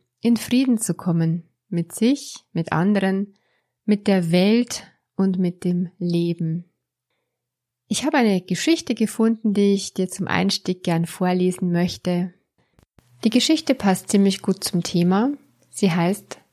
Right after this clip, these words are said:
Die Gabe. Einmal ging ein Mann zu einem Meister und fing an,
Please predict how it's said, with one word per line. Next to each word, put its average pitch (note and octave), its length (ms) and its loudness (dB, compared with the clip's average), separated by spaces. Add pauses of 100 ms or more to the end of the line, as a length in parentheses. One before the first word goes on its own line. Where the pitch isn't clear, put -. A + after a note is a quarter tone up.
(100)
Die A#3+ 80 2
Gabe. F3 500 2 (2250)
Einmal G#3 460 4
ging A3 320 0
ein E3+ 200 0
Mann F#3+ 460 0
zu - 180 -4
einem F3+ 280 0
Meister G3 600 -2 (460)
und D#4 140 -2
fing A3+ 280 0
an, G3+ 360 0